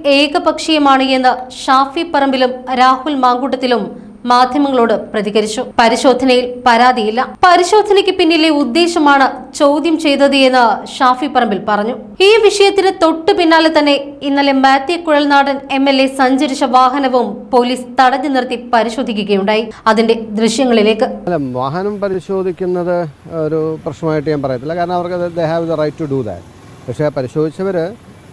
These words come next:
Speaker 2: അവരോട്, ആ, പെരുമാറിയത് ഏത് രീതിയിലാണെന്നുള്ളതാണ് ക്വസ്റ്റ്യൻ. ഷാഫി പറമ്പിലും രാഹുൽ മാങ്കൂട്ടത്തിലും, ആ, നിയമം അറിയാൻ പാടില്ല, അല്ലെങ്കിൽ ഷാഫി വളരെ സീനിയറാണ്, സ്വാഭാവികമായിട്ടും അദ്ദേഹം അങ്ങനത്തെ കാര്യങ്ങളോട് സഹകരിക്കാതിരിക്കത്തില്ല. അദ്ദേഹം സഹകരിക്കും. അദ്ദേഹത്തിൻ്റെ ഞാൻ ച-, ചെറുതായിട്ട് ഞാൻ വിഷ്വൽ കണ്ടിരുന്നു.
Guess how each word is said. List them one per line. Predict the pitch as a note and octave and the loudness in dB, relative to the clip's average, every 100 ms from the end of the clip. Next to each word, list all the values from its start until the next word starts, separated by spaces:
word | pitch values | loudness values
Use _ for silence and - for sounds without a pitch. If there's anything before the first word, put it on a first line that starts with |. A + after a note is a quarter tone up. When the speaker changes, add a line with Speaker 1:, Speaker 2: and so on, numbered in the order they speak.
| - | -8
Speaker 2:
അവരോട്, | D3 D#3 E3+ F3+ | -4 -2 -2 -2
ആ, | F3+ F3 E3+ E3 D3+ C#3+ C3+ C3 - D3 C3 C#3 | -2 -4 -8 -10 -8 -8 -8 -12 -14 -16 -12 -6
പെരുമാറിയത് | C#3 E3+ G3 G3 | -4 -2 0 -2
ഏത് | F#3 | -2
രീതിയിലാണെന്നുള്ളതാണ് | F3+ F3 E3+ D#3+ D#3 C#3+ B2 | -2 -2 -2 -4 -6 -8 -8
ക്വസ്റ്റ്യൻ. | G#2+ - - - - - - | -12 -16 -20 -20 -20 -16 -8
ഷാഫി | C3 D3 | -6 -6
പറമ്പിലും | D3 D#3 D#3 D#3+ D#3+ | -4 -4 -4 -6 -4
രാഹുൽ | D#3+ D#3 | -2 -2
മാങ്കൂട്ടത്തിലും, | D#3 D#3 D3+ D3+ D3 D#3+ D#3 - - - - | -4 -6 -6 -8 -8 -6 -8 -10 -20 -14 -4
ആ, | D3 D3 | -4 -2
നിയമം | D#3 D#3 | -4 -4
അറിയാൻ | D#3 D#3 D3+ | -2 -4 -4
പാടില്ല, | D3+ D3+ | -6 -4
അല്ലെങ്കിൽ | C#3 D3+ C#3+ | -4 -4 -4
ഷാഫി | D3 C#3 | -4 -4
വളരെ | D#3+ D3+ | -4 -4
സീനിയറാണ്, | C3+ D3 D3 D3 C#3+ | -4 -4 -4 -4 -6
സ്വാഭാവികമായിട്ടും | C#3+ D#3+ F3 F3+ F3 D#3+ E3 E3 E3 | -4 -2 -2 -2 -2 -4 -6 -8 -6
അദ്ദേഹം | D#3 D#3 E3 D#3+ - | -6 -4 -6 -10 -10
അങ്ങനത്തെ | D3+ D#3 D#3+ | -8 -6 -4
കാര്യങ്ങളോട് | D#3+ D#3 D#3 D#3 D3+ | -4 -4 -4 -6 -6
സഹകരിക്കാതിരിക്കത്തില്ല. | D#3 C#3+ C#3 D3 C#3+ C3 B2+ A2+ G2 B2 F#3+ - - - - C#3+ | -4 -4 -4 -4 -6 -6 -8 -8 -10 -10 -14 -18 -18 -16 -10 -4
അദ്ദേഹം | D3+ D#3 | -2 -2
സഹകരിക്കും. | D3+ C3 B2 A2 D#3+ | -2 -4 -4 -8 -6
അദ്ദേഹത്തിൻ്റെ | C#3+ C#3+ C#3 D3 D3+ | -4 -4 -4 -6 -6
ഞാൻ | D3 D3+ | -6 -8
ച-, | D3 D3 D3 C#3 | -8 -8 -8 -6
ചെറുതായിട്ട് | C#3+ D3+ D3+ | -4 -2 -2
ഞാൻ | D3 | -4
വിഷ്വൽ | C3+ D#3+ | -4 -4
കണ്ടിരുന്നു. | C#3+ C3+ D3 B2+ A2+ | -4 -4 -4 -6 -8